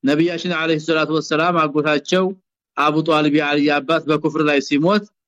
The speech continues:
ይወዱ ስለነበረ በጣም አዝነዋል። አዝነዋል። ነገር ግን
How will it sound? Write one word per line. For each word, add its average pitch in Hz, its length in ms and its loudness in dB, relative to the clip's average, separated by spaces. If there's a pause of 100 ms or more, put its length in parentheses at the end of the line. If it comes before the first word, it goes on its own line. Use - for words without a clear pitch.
(320)
ይወዱ 151 380 2
ስለነበረ 156 640 0
በጣም 196 300 0
አዝነዋል። 156 440 0 (1200)
አዝነዋል። 175 540 0 (2750)
ነገር 147 440 2
ግን 220 220 0